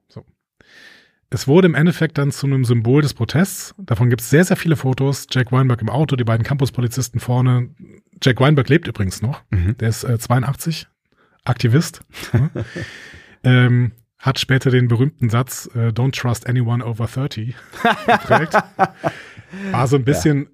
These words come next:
Speaker 2: Ja.
Speaker 1: witzig gemeint, ne?
Speaker 2: Ja.
Speaker 1: Ähm, war aber, ist aber dann so ein bisschen Motto der Jugendbewegung der sechziger Jahre geworden. Nach zweiunddreißig Stunden gab die Polizei auf, ließ Jack Weinberg frei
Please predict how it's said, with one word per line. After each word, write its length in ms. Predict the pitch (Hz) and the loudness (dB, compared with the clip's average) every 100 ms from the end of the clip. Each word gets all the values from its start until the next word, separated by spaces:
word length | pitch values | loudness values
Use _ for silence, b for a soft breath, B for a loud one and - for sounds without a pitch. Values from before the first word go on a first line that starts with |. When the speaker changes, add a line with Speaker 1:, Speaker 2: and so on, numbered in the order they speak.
| - | -4
Speaker 2:
Ja. 80 | |
Speaker 1:
witzig 380 | 120 143 - 131 | 0 0 -2 -4
gemeint, 500 | 135 135 139 139 - | 0 2 2 0 -2
ne? 340 | 139 127 147 147 | -6 -2 -2 -2
Speaker 2:
Ja. 220 | 135 131 120 | 0 2 4
Speaker 1:
Ähm, 280 | 123 127 - _ b b b b b _ | 2 -2 -6 _ b b b b b _
war 240 | 117 127 | -2 2
aber, 220 | 135 143 | 2 0
ist 160 | - 131 | -2 0
aber 120 | 139 | 2
dann 140 | 127 127 | 4 4
so 100 | 123 | 2
ein 60 | |
bisschen 400 | 135 - 131 131 | 0 2 0 2
Motto 240 | 123 139 131 | 2 4 6
der 100 | 113 | 4
Jugendbewegung 540 | 131 123 107 117 113 | 2 0 0 0 0
der 100 | 107 | 0
sechziger 300 | 110 - 107 | -4 -4 -4
Jahre 240 | 101 107 | -4 -4
geworden. 320 | 92 90 92 117 B B B B B B B _ _ - | -6 -6 -8 -8 B B B B B B B _ _ -2
Nach 180 | 131 | -2
zweiunddreißig 560 | - 135 175 180 175 160 | 0 2 4 6 4 2
Stunden 300 | - 151 139 | -2 0 0
gab 200 | 127 156 | 2 0
die 60 | 143 | 0
Polizei 420 | 151 139 123 123 | -2 0 0 0
auf, 380 | 113 175 202 - _ _ | 2 2 0 -10 _ _
ließ 300 | 135 156 - - | 2 2 2 -6
Jack 220 | - 127 113 | 0 0 2
Weinberg 380 | 127 156 160 | 4 4 4
frei 460 | - - 143 147 147 | 0 -2 2 2 2